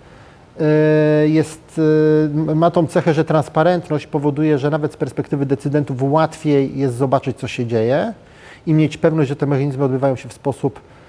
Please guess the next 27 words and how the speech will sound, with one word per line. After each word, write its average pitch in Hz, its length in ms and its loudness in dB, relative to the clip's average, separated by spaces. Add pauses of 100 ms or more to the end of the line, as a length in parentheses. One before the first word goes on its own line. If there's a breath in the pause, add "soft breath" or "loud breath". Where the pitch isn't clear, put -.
(320 loud breath)
y, 151 40 -4 (280)
niezaburzony, 143 840 2
płynny. 139 680 0 (200)
Jest 151 140 -8
to 175 60 -2
łatwe 160 240 0
w 143 60 -4
ocenie, 123 360 -4
widać 127 280 -2
to 101 120 -14
po 101 140 -10
obrotach, 143 440 -2
czy - 100 -20
to - 120 -12
jest 127 200 -8
płynne, 123 300 -6
czy - 120 -18
to 104 100 -10
nie 135 160 -6
jest 135 180 -6
płynne. 120 560 -4 (680 loud breath)
Y, 147 120 0
i 170 80 -2
jakie 156 300 2
jest - 280 -2
od-, 131 220 -6 (140)
odzwierciedlenie 147 800 0